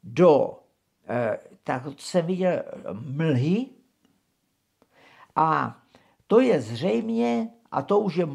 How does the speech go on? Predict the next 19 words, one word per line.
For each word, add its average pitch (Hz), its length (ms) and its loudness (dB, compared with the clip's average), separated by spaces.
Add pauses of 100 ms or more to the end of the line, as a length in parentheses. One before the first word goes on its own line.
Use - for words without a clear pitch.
(160)
můj, 143 600 -4 (160)
moje 156 300 -4
domněnka, 180 800 -4
tam 147 200 -2
prodělává 170 680 0
nějaký 160 580 -6
vývoj. 131 680 -6 (560)
Církev 202 520 -2
tomu 156 220 -8
říká 143 480 -8
očistec, - 1160 -14
jo? 160 280 -2 (680)
A, 143 360 -4 (100)
eh, 131 720 -2
prodělává 233 640 0
nějaký 185 440 -8
vývoj, 113 460 -8 (140)
nějaké 208 640 -2
zkoušky - 1300 -12